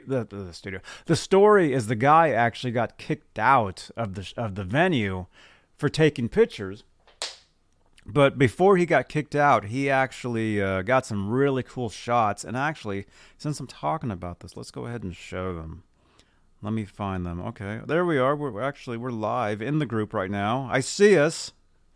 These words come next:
<laughs> Here we go. I gotta stand up for a second. Here we go.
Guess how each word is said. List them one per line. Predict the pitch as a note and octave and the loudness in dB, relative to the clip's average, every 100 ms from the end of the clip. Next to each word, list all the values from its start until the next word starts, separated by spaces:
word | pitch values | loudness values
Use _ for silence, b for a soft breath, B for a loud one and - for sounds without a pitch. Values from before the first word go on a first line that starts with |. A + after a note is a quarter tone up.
| B B B B B B _ _ - | B B B B B B _ _ -18
<laughs> | - _ - - _ - - | -18 _ -20 -20 _ 2 4
Here | E3 D#3+ | 2 0
we | C3 | 2
go. | A2+ | 2
I | B2 | 0
gotta | C#3+ C3 | 0 0
stand | - A#2+ A2 G#2 | -2 -6 -4 -6
up | G2 | -10
for | - | -12
a | G2 | -16
second. | A2+ A#2 - - - - - - - - _ - _ _ _ _ B B B B B B B - - - | -14 -12 -12 -14 -16 -18 -20 -20 -20 -20 _ -20 _ _ _ _ B B B B B B B -6 -2 2
Here | E3 C3+ | 2 0
we | A#2 | -2
go. | G2 F#2+ | -2 -2